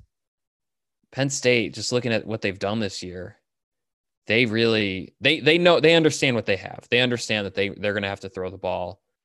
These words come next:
a lot if they wanna win a football game. So far this year, Steve, they have four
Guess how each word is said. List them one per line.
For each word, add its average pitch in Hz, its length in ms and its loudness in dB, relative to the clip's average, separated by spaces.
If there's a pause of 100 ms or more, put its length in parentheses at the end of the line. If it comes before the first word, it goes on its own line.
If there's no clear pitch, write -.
(500)
a 104 60 -2
lot 95 500 -6 (240)
if - 140 -20
they 101 100 -4
wanna 92 240 -8
win 92 140 -8
a 87 40 -12
football 92 380 -8
game. 95 340 -4 (440)
So 156 240 4
far 156 220 6
this 147 220 2
year, 120 380 4 (1040)
Steve, 107 280 -4
they 110 120 4
have 110 180 2
four 131 680 4